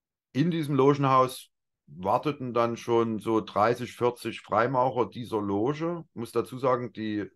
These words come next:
diese Loge Friedrich zum Weißen Pferd hat verhältnismäßig viele Mitglieder, es sind über hundert, ich glaub, hundertzwanzig Mitglieder haben die. Äh, nicht jede Loge ist so groß, muss man auch sagen. Ja, es gibt auch Logen, die bloß fünfzehn Mitglieder haben oder sowas.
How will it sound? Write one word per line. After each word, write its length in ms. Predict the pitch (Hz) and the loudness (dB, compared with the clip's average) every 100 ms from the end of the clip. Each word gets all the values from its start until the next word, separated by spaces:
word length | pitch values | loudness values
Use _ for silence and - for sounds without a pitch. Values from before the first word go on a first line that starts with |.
| _ _ _ | _ _ _
diese 180 | 110 95 | -12 -8
Loge 520 | 101 110 139 139 120 | -2 0 0 0 -2
Friedrich 520 | - 120 - 113 110 | -2 -8 -4 -6 -6
zum 140 | - 107 | -6 0
Weißen 300 | 101 104 101 | 0 0 -2
Pferd 220 | 113 113 | -2 0
hat 240 | 107 - _ _ _ _ _ _ _ _ | -2 -6 _ _ _ _ _ _ _ _
verhältnismäßig 640 | 98 123 131 117 120 101 - | 2 2 0 -4 -4 -4 -8
viele 300 | 127 147 110 | -2 0 2
Mitglieder, 520 | 131 143 143 147 139 | 0 -2 0 2 2
es 80 | - | 0
sind 160 | 110 | -8
über 220 | 117 110 | -2 0
hundert, 540 | 95 135 151 139 - - | 2 2 4 4 2 -16
ich 120 | - | -6
glaub, 220 | - 107 | 0 0
hundertzwanzig 600 | 98 120 110 110 120 110 | 0 -2 -2 0 -2 -2
Mitglieder 400 | 120 139 131 123 | -8 -6 0 0
haben 140 | 117 120 | 0 -4
die. 180 | 117 110 _ _ _ _ _ _ _ _ _ - | -8 -12 _ _ _ _ _ _ _ _ _ -2
Äh, 200 | 95 90 | 0 2
nicht 240 | 127 127 | 0 2
jede 240 | 110 120 | 4 6
Loge 320 | 135 117 127 113 | 4 2 2 -2
ist 160 | 117 | -4
so 100 | 110 | -6
groß, 460 | 92 101 127 147 101 | -2 2 4 2 -2
muss 160 | 104 | -8
man 160 | 113 104 | -6 0
auch 160 | 101 117 | 0 0
sagen. 340 | 127 120 110 | 0 -2 -2
Ja, 100 | 95 | -6
es 120 | 107 | -6
gibt 160 | 107 95 | -6 -4
auch 100 | 92 | 0
Logen, 280 | 104 110 98 | 0 0 -6
die 100 | 101 | -4
bloß 480 | 101 95 - - _ | -4 -4 -8 -20 _
fünfzehn 440 | 123 143 - 131 | -4 -4 -2 -4
Mitglieder 400 | 127 127 135 113 | -4 -6 -2 0
haben 200 | 110 113 | 0 -4
oder 160 | 104 107 | -6 -8
sowas. 400 | 101 107 107 - | -4 -4 -4 -8